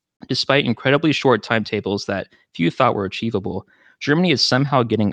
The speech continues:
all its F S R Us up and running on time. On June twenty-third, twenty twenty-two, Germany's Federal Ministry for Economic Affairs and Climate Action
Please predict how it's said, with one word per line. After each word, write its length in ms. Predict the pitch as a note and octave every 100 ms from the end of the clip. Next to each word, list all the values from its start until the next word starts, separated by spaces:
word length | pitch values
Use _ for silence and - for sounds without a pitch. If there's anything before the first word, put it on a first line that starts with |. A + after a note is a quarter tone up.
| -
all 240 | G#2 C3+
its 160 | D3 -
F 180 | A#2+ B2+
S 200 | A2+ A#2+
R 80 |
Us 200 | A2 G#2+ -
up 160 | A2
and 120 | B2 A2
running 280 | G2+ G2+
on 180 | - F#2
time. 400 | F2 E2+ E2 F2 - _ _ -
On 120 | A#2+
June 260 | A#2+ C3 D3+
twenty-third, 580 | - E3 D3 B2 A2+ A2
twenty 240 | A#2 A#2
twenty-two, 560 | - A#2+ A2 G#2+ F#2+ G2 -
Germany's 340 | - A2+ C#3 -
Federal 380 | - A2+ C#3 B2+
Ministry 420 | A2 A2+ - A2
for 140 | -
Economic 460 | A2 - A#2+ B2+ C3
Affairs 420 | C#3 A2 G2 G2
and 80 | F#2+
Climate 340 | - A2+ A2+
Action 440 | F#2 F#2 - F2